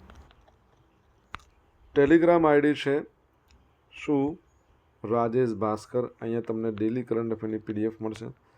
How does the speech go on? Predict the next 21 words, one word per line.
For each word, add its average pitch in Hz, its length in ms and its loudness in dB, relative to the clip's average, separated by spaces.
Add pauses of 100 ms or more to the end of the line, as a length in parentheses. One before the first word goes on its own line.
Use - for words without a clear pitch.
(480)
અને 120 180 -4
પોલ્સ 123 460 -2
મળશે. 95 300 -8 (680)
જો 139 140 4
ભણવાની 147 340 4
મજા 135 300 2
આવી 139 140 0
હોય 135 240 0
તો 135 180 -2
વીડિયોને 117 360 -2
લાઈક 110 380 -2
કરો, 123 220 -6 (760)
તમારા 127 280 -2
મિત્રો 117 360 -6
જોડે 113 220 0
વીડિયોની 110 360 -2
લિંકને 107 360 -6
શેર 110 280 -4
કરો, 117 320 -6 (720)
ચેનલને 143 380 0
સબસ્ક્રાઇબ 139 540 -4